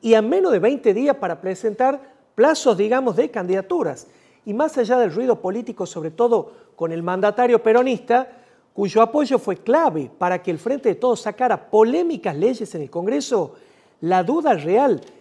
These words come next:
es cuánto aportan en términos electorales. Eso es lo que, lo que se busca saber. Bueno, para evaluar, eh, para evaluar el escenario,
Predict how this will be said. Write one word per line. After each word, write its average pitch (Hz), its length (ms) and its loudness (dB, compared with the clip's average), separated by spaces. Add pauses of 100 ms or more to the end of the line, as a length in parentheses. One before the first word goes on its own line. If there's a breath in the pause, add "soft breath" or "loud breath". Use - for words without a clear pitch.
(100)
es 240 120 -10
cuánto 294 380 -2
aportan 262 460 -4
en 147 100 -10
términos 233 460 -4
electorales. 180 600 0
Eso 285 220 -4
es 233 60 0
lo 208 120 -2
que, 175 260 -4 (360 soft breath)
lo 208 180 4
que 214 100 0
se 208 140 0
busca 233 340 0
saber. 170 380 -2 (260 soft breath)
Bueno, 208 260 2
para 226 180 4
evaluar, 302 400 4
eh, 233 280 2
para 185 240 -2
evaluar 233 460 2 (300 loud breath)
el 277 200 0
escenario, 247 680 2